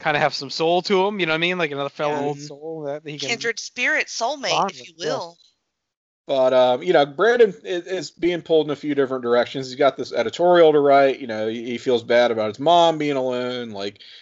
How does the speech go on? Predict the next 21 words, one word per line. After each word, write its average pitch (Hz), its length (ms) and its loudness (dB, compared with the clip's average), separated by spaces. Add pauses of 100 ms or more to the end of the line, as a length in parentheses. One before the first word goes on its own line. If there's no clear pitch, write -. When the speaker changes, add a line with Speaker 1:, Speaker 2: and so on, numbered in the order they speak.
(100)
Speaker 3:
he - 60 -4
doesn't 135 120 2
really 127 180 6
wanna 117 200 -2
hang 120 160 -6
out 110 140 -2
with 101 100 -10
his 143 100 -8
sister 185 480 2
or 151 100 6
whatever. 127 540 4 (640)
So - 160 -2
she 160 160 -2
drags 180 340 6
him 165 80 -4
out 151 180 2
to 151 80 -8
the 127 60 -10
beach, 107 540 -10 (100)
and 117 560 -8 (560)
<laughs> - 60 -10